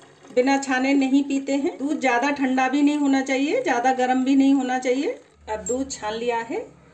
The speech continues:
ये छानी हुई हल्दी है, इसको फेंकेंगे नहीं, इसको दोबारा दूध उबालेंगे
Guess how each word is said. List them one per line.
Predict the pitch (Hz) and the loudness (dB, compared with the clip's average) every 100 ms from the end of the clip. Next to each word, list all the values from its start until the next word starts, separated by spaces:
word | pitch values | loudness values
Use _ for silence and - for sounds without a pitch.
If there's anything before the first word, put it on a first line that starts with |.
| - - - | -20 -20 -10
ये | 226 240 | -6 -6
छानी | - 220 233 240 | -6 -6 -4 -6
हुई | 247 320 494 - - - - - | -4 -2 -4 -10 -18 -20 -20 -18
हल्दी | - 208 208 262 | -12 -10 -6 -4
है, | 285 427 427 - | -4 -4 -8 -10
इसको | 247 - 311 | -10 -8 -8
फेंकेंगे | - - 226 247 269 277 | -6 -6 -2 -2 0 0
नहीं, | 277 330 539 - - | -2 -4 -6 -12 -12
इसको | 233 - 262 415 508 - - - - | -12 -10 -10 -10 -10 -18 -20 -20 -2
दोबारा | 214 247 233 233 269 294 | 0 2 2 2 0 -2
दूध | 262 269 | -4 -6
उबालेंगे | 262 247 226 240 247 | -2 0 0 0 -4